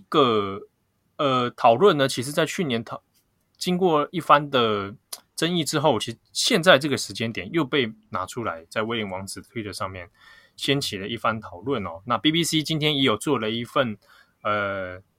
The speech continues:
涉及到自己家的新闻报道，那他也做了一个，呃，报道之外，也有讨论了当时B B C怎么处理这个案件，以及现在B B C的相关态度哦。好，不过这边可以跟大家提一下，当初所指控的一些点，在去年的时候其实就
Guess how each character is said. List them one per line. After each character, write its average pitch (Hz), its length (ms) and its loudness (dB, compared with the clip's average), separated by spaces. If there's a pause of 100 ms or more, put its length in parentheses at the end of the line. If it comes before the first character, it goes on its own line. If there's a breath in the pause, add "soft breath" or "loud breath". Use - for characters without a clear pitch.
(180)
涉 - 300 2
及 113 160 -2
到 127 160 8
自 - 160 -2
己 107 100 -2
家 127 160 6
的 113 120 -2
新 147 180 -4
闻 120 100 -2
报 123 160 8
道， 90 140 -4
那 113 100 -2
他 127 200 0
也 95 100 -4
做 123 220 -4
了 95 100 -4
一 95 140 -10
个， 92 320 -6 (380)
呃， 101 100 -2
报 165 160 6
道 117 100 6
之 127 140 -2
外， 151 180 8
也 104 140 0
有 117 120 2
讨 101 200 0
论 123 180 0
了 104 80 0
当 123 180 2
时 123 120 -4
B 117 100 -6
B 117 160 -6
C 127 140 -6
怎 110 120 -6
么 92 120 -6
处 202 260 -2
理 98 100 -2
这 120 120 -6
个 113 80 -4
案 120 200 -2
件， 101 220 -6
以 98 60 -14
及 101 80 -14
现 143 180 -6
在 123 80 0
B 113 140 -4
B 107 120 -8
C 101 220 -10
的 90 140 -10
相 110 200 -10
关 110 220 -10
态 123 260 -6
度 95 280 -8
哦。 76 100 -18 (640 soft breath)
好， 92 260 -8
不 196 100 -4
过 262 120 10
这 269 80 4
边 262 120 6
可 226 60 4
以 190 60 4
跟 147 120 0
大 143 140 8
家 135 80 8
提 101 160 -14
一 92 60 -12
下， 101 260 -2 (400)
当 214 220 10
初 214 160 2
所 104 180 -2
指 98 280 -8
控 165 220 2
的 110 120 -4
一 131 80 -4
些 127 160 -4
点， 90 180 -10
在 113 120 -6
去 - 200 -2
年 110 160 -2
的 98 80 -8
时 - 180 -10
候 110 160 -2
其 104 140 -10
实 - 160 -14
就 113 260 -4